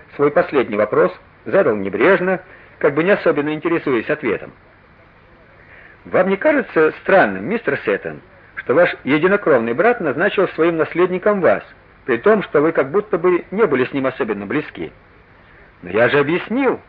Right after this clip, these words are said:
чуть не взвыл Сеттон. "Ведь больше ж никого родных нет,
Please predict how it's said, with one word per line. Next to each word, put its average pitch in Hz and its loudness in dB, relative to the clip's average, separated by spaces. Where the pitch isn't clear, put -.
чуть 131 -4
не 143 -2
взвыл 135 0
Сеттон. - -4
"Ведь 113 -4
больше 175 0
ж - -8
никого 139 0
родных 127 0
нет, 165 -2